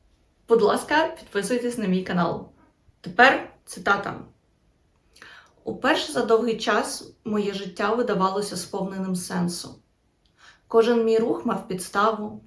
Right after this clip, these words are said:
кожне слово цінність. Поруч із Кімом я ніби повернув собі значущість, перетворився на ціле, нарешті скріпивши частини тріснутої оболонки.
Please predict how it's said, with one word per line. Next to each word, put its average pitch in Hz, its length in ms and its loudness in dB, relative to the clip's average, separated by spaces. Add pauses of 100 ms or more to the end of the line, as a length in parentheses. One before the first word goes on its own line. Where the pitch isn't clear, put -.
кожне 196 300 -6
слово 226 360 -2
цінність. 185 640 -4 (720)
Поруч 262 340 6
із 240 120 -4
Кімом 285 380 -2
я 214 100 -2
ніби 226 260 0
повернув 226 460 -2
собі 220 260 -6
значущість, 208 720 -6
перетворився 208 640 -2
на 208 120 -2
ціле, 202 480 -2 (320)
нарешті 226 420 -2
скріпивши 233 600 -4
частини 208 460 -4
тріснутої 185 540 -6
оболонки. - 680 -6